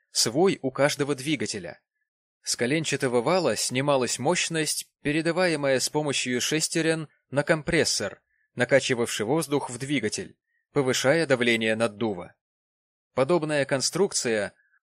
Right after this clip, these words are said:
одно- и позднее двухскоростной нагнетатель – позволяла успешно действовать на больших высотах самолётам –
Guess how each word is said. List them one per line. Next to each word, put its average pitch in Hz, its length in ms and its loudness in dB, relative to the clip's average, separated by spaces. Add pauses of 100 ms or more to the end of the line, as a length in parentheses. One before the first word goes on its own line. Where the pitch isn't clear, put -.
(140)
одно- 135 640 2
и 127 140 -4
позднее 135 520 0
двухскоростной 123 880 0
нагнетатель – 110 680 -4 (460)
позволяла 160 500 2
успешно 180 540 0
действовать 147 600 -2
на 135 100 0
больших 135 440 -2
высотах 127 460 -2
самолётам – 156 640 0